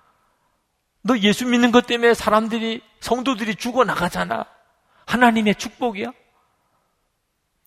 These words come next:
그리고 예수님이 재림에 오신다며.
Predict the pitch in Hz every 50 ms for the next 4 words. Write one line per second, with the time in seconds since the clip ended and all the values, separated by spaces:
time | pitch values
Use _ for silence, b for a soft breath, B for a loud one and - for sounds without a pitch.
0 | _ - 147 131 127 123 131 110 113 139 160 151 113 98 - _ _ _ _ _
1 | _ _ _ _ _ _ - 135 151 160 - 214 208 190 170 156 135 - - 104
2 | 107 120 131 151 160 170 156 131 143 135 - 208 202 190 175 160 123 110 107 117
3 | 139 160 170